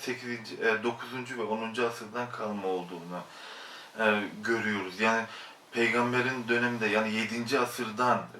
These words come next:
bir Kur'an nüshası yok elimizde, kalmamış. Şimdi insan aklına şu geliyor, yani Hazreti Ebu Bekir'den, Hazreti Osman'dan bir Kur'an nüshası gelecek de bu yok edilir mi? İnsan bunu saklar, bir yerde, bir köşede bu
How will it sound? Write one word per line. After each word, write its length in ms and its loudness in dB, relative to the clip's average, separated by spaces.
bir 200 -2
Kur'an 380 0
nüshası 500 0
yok 200 -2
elimizde, 500 -2
kalmamış. 540 2
Şimdi 400 -4
insan 340 -2
aklına 380 -2
şu 260 -2
geliyor, 280 -2
yani 160 2
Hazreti 440 -2
Ebu 320 -6
Bekir'den, 380 -8
Hazreti 460 -6
Osman'dan 640 0
bir 80 -10
Kur'an 320 4
nüshası 460 -6
gelecek 500 0
de 60 -2
bu 120 -2
yok 240 -4
edilir 360 -4
mi? 140 -2
İnsan 400 -2
bunu 140 -4
saklar, 600 2
bir 40 -4
yerde, 300 2
bir 100 -6
köşede 500 -2
bu 140 -2